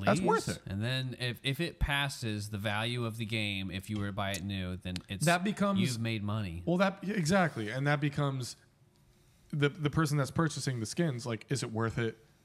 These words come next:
Speaker 1: Do you really need these skins or not? And
Speaker 2: You
Speaker 1: like,
Speaker 2: don't.
Speaker 1: and I've
Speaker 2: Do
Speaker 1: always,
Speaker 2: you wanna?
Speaker 1: and I've always been the person that's like, "Of course I don't fucking need 'em, but I want 'em, so I'll buy it."
Speaker 2: <laughs> Yeah.
Speaker 1: And I do anyway.
Speaker 2: Yeah.
Speaker 1: Um,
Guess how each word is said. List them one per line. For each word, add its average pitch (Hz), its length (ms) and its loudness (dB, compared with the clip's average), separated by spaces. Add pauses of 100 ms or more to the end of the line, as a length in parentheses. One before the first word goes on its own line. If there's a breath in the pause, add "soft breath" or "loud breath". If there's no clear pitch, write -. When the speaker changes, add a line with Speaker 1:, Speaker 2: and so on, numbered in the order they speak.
Speaker 1:
Do 117 100 0
you 107 80 2
really 123 260 2
need 123 180 -2
these 113 140 -4
skins 113 420 -2
or 107 80 0
not? 107 200 0 (320 soft breath)
And 156 80 2
Speaker 2:
You 147 60 4
Speaker 1:
like, 147 100 2
Speaker 2:
don't. 240 440 2 (220)
Speaker 1:
and 185 120 6
I've 208 160 6
Speaker 2:
Do 240 60 4
Speaker 1:
always, 220 180 6
Speaker 2:
you 208 100 6
wanna? 214 340 2
Speaker 1:
and 170 120 6
I've 180 200 4
always 185 240 6
been 156 120 4
the 151 60 2
person 135 340 4
that's 131 200 0
like, 120 300 0 (440 soft breath)
"Of 202 140 4
course 262 240 2
I - 20 2
don't 131 140 -2
fucking 127 320 0
need 117 180 2
'em, 175 160 4
but 156 100 6
I 143 80 8
want 147 360 4
'em, 139 120 0
so 156 200 2
I'll 139 120 6
buy 131 360 6
it." 131 180 -2
Speaker 2:
<laughs> - 80 -16
Yeah. 123 220 2
Speaker 1:
And 220 100 6
I 214 120 6
do 151 260 6
anyway. 127 440 2
Speaker 2:
Yeah. 98 320 -2
Speaker 1:
Um, 127 380 0